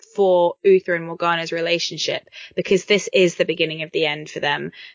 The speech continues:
That is just now a downward slope that will take us right into the end of season two, and you can really see the cracks in this one and how they just, like, go beyond repair, obviously ending with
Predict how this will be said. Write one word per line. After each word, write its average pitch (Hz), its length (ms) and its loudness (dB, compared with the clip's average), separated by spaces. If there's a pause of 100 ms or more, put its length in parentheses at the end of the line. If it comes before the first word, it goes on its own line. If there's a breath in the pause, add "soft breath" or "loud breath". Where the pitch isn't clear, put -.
(140)
That 180 280 0
is 170 240 -6
just - 280 -12
now 165 220 -4
a 165 200 -14
downward 175 600 -4 (180)
slope - 500 -8
that 180 140 -4
will 165 120 -8
take 180 300 -8
us - 320 -8
right 175 380 -2
into 175 280 -8
the 170 120 -8
end 160 140 -8
of 156 80 -10
season 160 400 -10
two, 160 360 -4 (420 loud breath)
and 165 280 -4
you 170 120 -4
can 175 180 -8
really 170 420 0
see 160 300 -4
the 165 80 -8
cracks - 600 -4 (640)
in 180 240 -2
this 165 280 -8
one 160 380 -12
and 160 160 -12
how 160 240 0
they 160 220 -4
just, - 520 -10
like, 156 280 -4
go 160 220 2
beyond 160 500 -4 (440 loud breath)
repair, 165 520 0
obviously 170 540 -4
ending 160 460 -6
with 160 160 -10